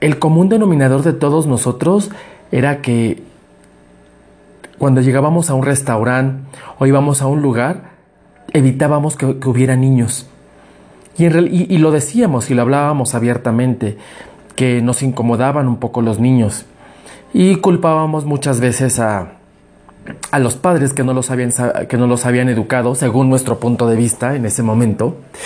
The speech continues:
Y, y no nos gustaba, al-, nos alejábamos mucho de, de ese, de ese tipo de situaciones o de esas cosas. Es más, cuando por una o por otra situación teníamos que convivir con algún niño,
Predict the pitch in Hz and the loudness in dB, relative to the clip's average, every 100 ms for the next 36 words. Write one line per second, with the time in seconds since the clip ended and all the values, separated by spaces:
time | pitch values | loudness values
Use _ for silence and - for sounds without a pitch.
0 | - - - - - 165 156 156 151 - | -14 -14 -16 -18 0 4 6 6 4 2
1 | - - - - - - - - - - | -6 -20 -20 -20 -20 -20 -20 -20 -20 -20
2 | - - - 175 180 185 208 233 214 - | -20 -20 0 4 6 6 4 4 2 0
3 | 269 240 - 151 151 151 160 135 170 196 | 0 0 -2 -4 -2 -2 0 0 2 2
4 | 170 151 160 147 165 139 123 110 104 - | 0 0 -2 -2 -2 0 0 0 -4 -14
5 | - - - 127 123 131 123 135 147 127 | -20 -20 -4 0 2 2 0 0 0 -2
6 | - 139 135 131 110 135 127 123 120 110 | 0 0 0 -2 -2 0 0 0 0 0
7 | 110 117 104 107 104 - - - - - | 0 -2 -4 -4 -4 -6 -10 -16 -12 -8
8 | - 127 127 135 135 - - - - 143 | -2 0 2 2 0 -4 -14 -20 -4 0
9 | 131 127 120 117 117 113 113 113 110 107 | 2 2 2 2 2 2 2 2 0 -2
10 | - _ _ _ - - 123 123 147 156 | -14 _ _ _ -6 0 2 2 2 4
11 | 165 143 131 135 127 127 147 139 139 117 | 2 2 0 0 0 0 -2 -4 -2 -4
12 | - 127 123 131 123 135 143 156 123 120 | -2 -2 0 2 2 2 0 -2 0 2
13 | 127 127 135 123 117 127 135 143 143 139 | 2 0 0 2 2 4 4 4 4 4
14 | 123 | 2